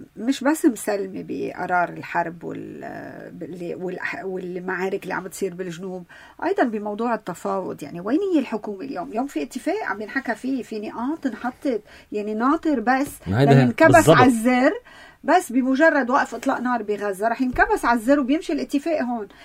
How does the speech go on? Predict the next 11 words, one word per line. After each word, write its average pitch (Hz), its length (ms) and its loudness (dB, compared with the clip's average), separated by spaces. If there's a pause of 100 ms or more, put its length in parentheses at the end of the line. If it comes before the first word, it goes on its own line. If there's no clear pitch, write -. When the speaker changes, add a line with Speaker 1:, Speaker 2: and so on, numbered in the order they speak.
(140)
Speaker 1:
لا 226 160 2
النواب 320 340 4
معهم 262 280 2
خبر، 240 400 -4 (200)
لا 185 140 -4
الحكومة 277 500 4
بعتقد 226 380 0
معها 247 240 6
خبر. 226 400 0
طيب، - 220 -8 (600)
كمان 370 360 4